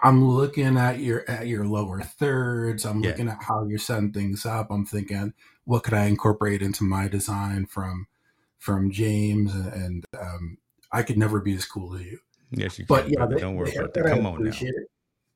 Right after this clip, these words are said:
Speaker 2: I love it. I
Speaker 1: The
Speaker 2: love it. Appreciate you for being here. I see some
Speaker 1: Yeah.
Speaker 2: folks in the building. Mister Hunt is in the building. Appreciate you, sir, as always.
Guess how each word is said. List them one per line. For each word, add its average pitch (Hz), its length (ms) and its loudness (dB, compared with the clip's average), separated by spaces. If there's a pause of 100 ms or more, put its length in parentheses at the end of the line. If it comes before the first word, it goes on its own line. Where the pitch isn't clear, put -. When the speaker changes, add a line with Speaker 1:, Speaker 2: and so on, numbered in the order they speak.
(160)
Speaker 2:
I 104 120 -4
love 87 340 -8
it. 85 160 -10
I 90 80 -2
Speaker 1:
The 90 60 -4
Speaker 2:
love 90 260 -6
it. 85 80 -6
Appreciate 104 640 -4
you 98 80 -4
for 98 120 -8
being 95 360 -4
here. 98 260 -4
I 92 120 -8
see 104 260 -6
some 95 200 -6
Speaker 1:
Yeah. - 100 -4
Speaker 2:
folks 101 260 -4
in 101 160 -6
the 90 80 -6
building. 95 480 -6
Mister 92 480 -12
Hunt 101 260 -10
is 98 160 -10
in 92 160 -14
the 85 80 -16
building. 95 400 -8
Appreciate 98 560 -8
you, 101 180 -10
sir, 95 320 -8
as 85 140 -12
always. 95 640 -10